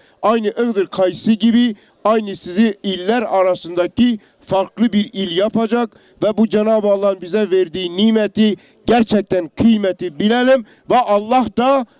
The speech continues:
Allah da inşallah elimizden devam etsin. Rabbim inşallah on dört Mayıs zafer olsun ona, kutlu olsun ona,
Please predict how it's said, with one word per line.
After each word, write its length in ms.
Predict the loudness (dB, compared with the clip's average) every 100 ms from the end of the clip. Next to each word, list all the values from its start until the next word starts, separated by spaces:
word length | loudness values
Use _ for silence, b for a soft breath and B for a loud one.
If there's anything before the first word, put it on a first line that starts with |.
| b
Allah 440 | 0 2 2 0 -2
da 100 | 0
inşallah 680 | 0 0 0 -2 -2 -2 -2
elimizden 520 | -2 -2 -2 -2 0
devam 300 | 0 2 0
etsin. 520 | 0 0 0 0 -2 b b -6
Rabbim 680 | 0 2 2 2 2 2 -2
inşallah 640 | 2 2 2 -2 -2 0 -2 2
on 320 | 2 2 0 0
dört 320 | 2 2 _
Mayıs 500 | -2 2 2 2 -4 b b b -14
zafer 560 | -2 2 4 4 2
olsun 440 | 2 0 -2 -2 -2
ona, 540 | 0 0 2 2 0 b b _
kutlu 400 | 0 0 0 2
olsun 480 | 4 2 -2 0 0
ona, 460 | 0 0 0 0